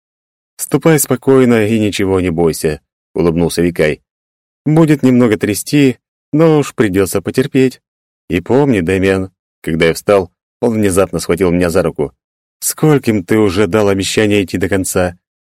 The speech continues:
Так что знай, если мы все умрем, и все наши жертвы окажутся напрасными, твоей душе после смерти очень, очень не поздоровится".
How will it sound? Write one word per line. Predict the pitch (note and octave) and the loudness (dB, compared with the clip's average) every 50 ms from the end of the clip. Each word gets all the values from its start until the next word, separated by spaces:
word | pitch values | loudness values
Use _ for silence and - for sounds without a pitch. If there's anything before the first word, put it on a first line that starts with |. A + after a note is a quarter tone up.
| _ _ - | _ _ -2
Так | G2 G2+ - | -2 -2 -2
что | - - G#2 | -2 -4 -4
знай, | G2+ G#2 G#2 F2+ E2 D#2+ - _ _ _ _ _ _ - | -2 0 0 0 0 -2 -4 _ _ _ _ _ _ -4
если | - F#2 F2+ - - G2 | -2 -2 -2 0 -2 -2
мы | F#2 F#2+ F2+ | -2 -2 -2
все | - - - A2 A2 G2+ | -4 -4 -2 0 0 2
умрем, | F2+ F2+ F#2 F2+ G2 A#2 A#2+ G2+ F2+ E2 _ _ _ _ _ _ _ - | 2 0 0 0 0 0 0 0 -2 -4 _ _ _ _ _ _ _ -6
и | A#2 | -4
все | G#2+ - - - C3 | -4 -2 0 0 2
наши | B2 A#2 A2 - G#2+ F2 | 2 2 0 -2 -4 -2
жертвы | F2+ G#2+ A#2 - - G#2 G#2+ G2+ | -2 -2 -2 -2 0 0 -2 0
окажутся | - A2+ A2 G2+ F2+ - - F#2+ | 0 0 -2 -2 -4 -6 -4 -4
напрасными, | F#2 - - C3 C#3 - - - F2+ E2+ E2 - _ _ _ _ _ _ _ - | -2 0 0 0 0 0 -2 -2 -2 -2 -2 -4 _ _ _ _ _ _ _ -4
твоей | - C#3 D#3+ D#3+ D#3 C#3+ | -2 2 2 2 2 2
душе | C3 C#3 - - C#3+ C#3 | 0 0 0 0 0 0
после | - C3+ - - B2 | 0 -2 -2 -2 -2
смерти | - - A#2 A#2+ B2+ A#2 - B2+ B2 - - | 0 2 2 2 2 0 0 -4 -4 -4 -2
очень, | - C#3+ D#3 D3 B2 - - G2 F2+ E2 - _ _ _ _ _ _ _ _ - | -2 0 0 0 0 -2 -2 -2 -4 -4 -6 _ _ _ _ _ _ _ _ 0
очень | E3 F3+ F3 F3+ E3+ F3 - A2 G#2 F#2+ | 2 4 4 4 2 2 0 0 0 0
не | F#2+ F2+ | 0 0
поздоровится". | - G2+ F#2 F#2 G#2 G2 F#2+ F#2+ G2 F#2 - G#2 F#2+ E2+ | -2 -2 -2 0 0 2 2 2 2 0 0 -2 -4 -4